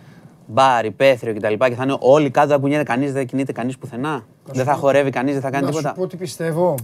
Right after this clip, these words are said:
Speaker 2: σύμφωνα με αυτά που ακούω από σένα και από αυτά που βλέπω στις ειδήσεις, πιστεύω ότι δεν θα γίνει αυτό που λες, σίγουρα, αλλά από την άλλη έχω την αίσθηση ότι θα πέσει πολύ πρόστιμο.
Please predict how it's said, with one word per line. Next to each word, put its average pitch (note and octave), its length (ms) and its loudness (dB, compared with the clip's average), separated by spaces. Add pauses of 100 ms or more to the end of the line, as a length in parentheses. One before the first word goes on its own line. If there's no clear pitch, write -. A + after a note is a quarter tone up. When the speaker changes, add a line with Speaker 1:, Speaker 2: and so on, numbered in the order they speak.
Speaker 2:
σύμφωνα F3 440 -2
με E3 100 -2
αυτά D#3 240 -4
που E3+ 100 -4
ακούω E3+ 180 -2
από D#3+ 140 -6
σένα E3 280 -8
και C3+ 60 -10
από C3+ 100 -6
αυτά D3 200 -6
που D3 100 -12
βλέπω D3+ 220 -6
στις - 140 -14
ειδήσεις, C3+ 580 -8 (680)
πιστεύω D3+ 480 0
ότι C3 480 -6 (1040)
δεν D3 320 2
θα E3 120 -2
γίνει B2+ 340 -2
αυτό A#2 200 -12
που A2+ 140 -14
λες, C#3 280 -4
σίγουρα, C#3 680 -2 (380)
αλλά C#3+ 320 -4
από C#3 180 -4
την C#3+ 260 -8
άλλη D#3+ 480 0 (360)
έχω F3+ 320 -2
την C#3+ 240 -6
αίσθηση F3+ 600 -2 (420)
ότι D3 240 -8
θα B2 300 -10
πέσει D#3 260 -6
πολύ C#3 220 -6
πρόστιμο. A#2+ 460 -14